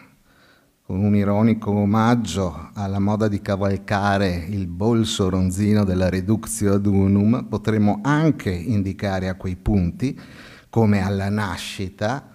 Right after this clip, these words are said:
da intendersi come significato,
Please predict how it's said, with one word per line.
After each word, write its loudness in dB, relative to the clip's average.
da -6
intendersi -4
come -6
significato, -8